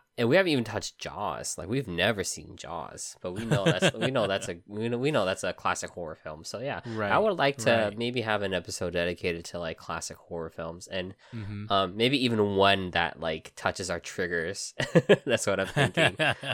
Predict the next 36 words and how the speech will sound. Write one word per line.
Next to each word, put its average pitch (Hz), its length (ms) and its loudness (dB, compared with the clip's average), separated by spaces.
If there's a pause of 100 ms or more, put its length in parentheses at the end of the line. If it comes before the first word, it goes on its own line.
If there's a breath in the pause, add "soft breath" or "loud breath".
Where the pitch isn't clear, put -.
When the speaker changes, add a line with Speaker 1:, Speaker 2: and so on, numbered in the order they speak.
(100)
Speaker 1:
Um, 104 240 6
like, 101 200 6
I 113 160 12
am 127 200 8
willing 110 300 8
to 101 120 0
sit - 320 0
down 92 320 4
and 90 140 -2
watch 87 340 0
Chucky 82 480 -2
for 82 680 -4 (100)
one 92 240 -2
of 90 100 0
our 82 80 2
episodes - 640 -8
or 76 80 -8
something, 82 420 -12
you 92 160 -8
know? 101 240 0
<laughs> - 200 4
Speaker 2:
Right, 110 380 -2
right, 104 300 -8
right. 104 160 -8
Speaker 1:
Um, 92 400 -2
'cause 98 260 2 (120)
I 139 60 2
actually 190 320 2
heard 180 260 4
good 139 200 2
things 135 220 2
about 127 220 2
the 107 60 0
first - 440 -2 (140)
Chucky 123 300 -4
film. 82 280 -6